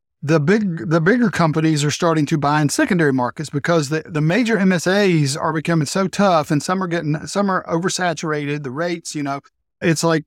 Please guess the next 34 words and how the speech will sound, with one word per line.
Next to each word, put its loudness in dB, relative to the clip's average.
"Okay, 2
we're 4
gonna 4
try 2
to 2
expand 0
our, -2
our 0
market 2
share 0
by -2
going -2
into -4
the -2
secondary -2
market." -16
So -8
there's 2
probably 4
a 2
change 0
where 2
the 2
mom 2
and 0
pop 0
percentage -2
is -6
going -2
down 0
a -2
little 2
bit, 2
but 0